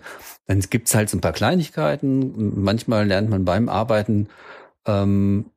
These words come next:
bestimmte Sachen schätzen, die man gar nicht so auf dem Schirm hatte und andere, auf die man gewartet hat, und stellt man fest, „Ach, so doll finde ich das gar nicht.“ Aber also ich habe mich inzwischen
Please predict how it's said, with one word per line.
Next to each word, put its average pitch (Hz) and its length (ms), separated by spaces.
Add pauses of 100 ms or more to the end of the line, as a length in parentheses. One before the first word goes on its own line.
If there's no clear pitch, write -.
(380)
bestimmte 120 320
Sachen 107 240
schätzen, 113 320
die 104 60
man 101 140
gar 92 120
nicht 90 100
so 98 80
auf 85 40
dem 92 100
Schirm 160 280
hatte 110 220
und 101 140
andere, 127 640
auf 135 400
die - 80
man 104 160
gewartet 98 400
hat, 120 120
und 107 200
stellt 110 240
man 113 100
fest, 110 220
„Ach, - 180 (160)
so 110 120
doll 98 180
finde 147 180
ich 135 60
das 90 160
gar 92 140
nicht.“ 113 160 (840)
Aber 113 380
also 110 180
ich 120 140
habe 139 100
mich 156 100
inzwischen 151 520